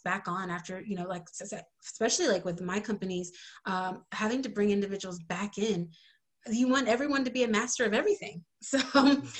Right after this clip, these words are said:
Speaker 1: I need you to be the accountant, the salesperson, do H-, uh, do our H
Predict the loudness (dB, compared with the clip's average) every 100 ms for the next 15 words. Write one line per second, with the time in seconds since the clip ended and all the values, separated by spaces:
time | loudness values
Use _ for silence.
0 | 0 6 8 6 6 10 12 10 6 4
1 | 4 2 -4 -18 2 6 6 6 4 6
2 | 2 0 -2 2 4 4 4 2 2 -2
3 | -4 -6 -16 -4 2 6 6 4 0 -2
4 | -2 -8 2 4 6 4 0